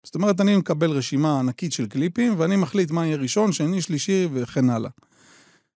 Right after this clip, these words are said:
ונורא התלבטתי. אה, זאת אומרת, יה-, ודאי שחייב להכניס שירת נשים,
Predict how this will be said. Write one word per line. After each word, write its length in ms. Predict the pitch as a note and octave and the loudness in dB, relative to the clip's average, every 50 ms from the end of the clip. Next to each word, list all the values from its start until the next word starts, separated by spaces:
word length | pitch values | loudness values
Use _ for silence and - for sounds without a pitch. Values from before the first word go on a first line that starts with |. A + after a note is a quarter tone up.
| _ _ _ - A2 G2+ | _ _ _ -12 -10 -6
ונורא 420 | G#2+ A2+ A2+ A2+ A2+ A#2 A2 C#3 E3+ | -2 0 2 2 2 2 2 2 2
התלבטתי. 560 | E3+ G#3+ G3+ A3 B3+ A#3 A3+ D3+ - C#3 A2 G#2 - _ _ _ _ _ _ _ - | 2 2 2 2 2 2 0 -2 0 -2 -4 -6 -8 _ _ _ _ _ _ _ -10
אה, 640 | D3 C#3 B2+ A2+ A#2 A2+ A2 A2+ A2+ A2+ A2+ A2+ A2 A#2 C#3 D#3 - _ _ _ _ _ _ | -8 -6 -4 -2 -2 -2 -2 -2 -4 -4 -4 -4 -6 -6 -8 -10 -14 _ _ _ _ _ _
זאת 100 | - - | -12 -6
אומרת, 300 | C3 A#2+ C3 C#3 C#3 - | -4 -2 -2 -2 -4 -4
יה-, 120 | - E3+ G3+ - - G3 - - - C#3 | -4 -4 -4 -4 -8 -10 -10 -10 -6 -2
ודאי 260 | C#3 C#3 D3+ F#3+ F#3 | 0 2 2 2 2
שחייב 320 | E3+ F#3+ - - D3+ C#3+ C#3 | 2 0 0 2 2 2 2
להכניס 260 | C#3 - - C#3 B2 | 2 0 0 -2 0
שירת 260 | - - B2 A#2 A#2 | 0 -2 -2 -2 -4
נשים, 320 | A2+ G#2 - - C3 C#3+ | -6 -6 -4 -4 -4 -4